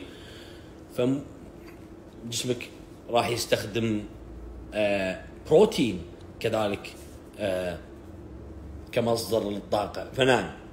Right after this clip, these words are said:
راح تخسر عضلات. احنا نقولها بشكل مبسط <clears throat> لتوصيل معلومة، الكربوهيدرات تعمل spare، سبير، سبير.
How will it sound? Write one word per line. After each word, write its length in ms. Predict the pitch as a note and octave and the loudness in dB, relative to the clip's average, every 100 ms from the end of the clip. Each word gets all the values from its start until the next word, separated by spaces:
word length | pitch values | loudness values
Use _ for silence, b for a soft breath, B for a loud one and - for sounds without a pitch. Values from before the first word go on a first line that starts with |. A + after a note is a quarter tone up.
| - - - - - - - | -16 -16 -16 -16 -16 -2 2
راح 140 | A#2+ | 2
تخسر 380 | - C#3+ - A#2+ | 4 2 4 4
عضلات. 480 | A2 G2+ G2 F2 - - - - - - - | 4 2 0 -2 -6 -14 -16 -16 -16 -10 0
احنا 220 | E3 D#3 | 8 10
نقولها 480 | D3 D3+ G#3+ C3+ D3 | 10 10 12 12 12
بشكل 400 | E3+ C3 - B2 | 10 4 4 6
مبسط 680 | A#2 C3+ C3+ - C3+ G3+ - - - B B B B B B - - | 8 8 8 8 6 6 0 -12 -14 B B B B B B -8 0
<clears throat> 560 | - - B2 - - - - A2+ | 4 8 8 8 4 -8 -4 0
لتوصيل 480 | A#2+ A#2 - B2 | 6 6 8 6
معلومة، 520 | G#2+ G2+ G#2+ F#2+ G#2 - - | 6 4 4 4 0 -4 -4
الكربوهيدرات 920 | - C#3 C3+ B2 G#2 A2 C3+ F#3 - - - | 4 6 8 6 6 6 4 2 -4 -14 6
تعمل 360 | D3 B2+ C3 A#2+ | 6 8 6 6
spare، 960 | - - - D#3+ D3 B2+ B2 A#2+ G#2+ - - - - - | 2 4 12 12 12 12 12 10 4 0 -6 -16 -12 -4
سبير، 540 | - - E3 B2+ G2 - | -2 8 12 12 10 2
سبير. 520 | - - C3 G#2 | 2 10 10 10